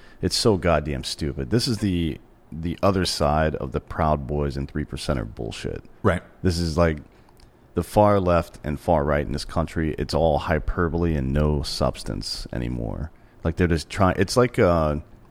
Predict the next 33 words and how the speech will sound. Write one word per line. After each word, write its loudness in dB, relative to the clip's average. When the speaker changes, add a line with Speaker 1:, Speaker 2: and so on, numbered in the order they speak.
Speaker 1:
a 2
your 2
mom 0
back 4
and -6
forth -4
on 0
a -6
fucking -4
playground. 0
None 2
of 4
it's -4
really 2
true. -2
And 2
it, 2
the, 2
the 0
victor's 0
determined -2
by 2
who -2
says 0
the -8
quippiest 0
or 0
funniest -2
or -4
most -4
fucked -2
up -8
thing. -6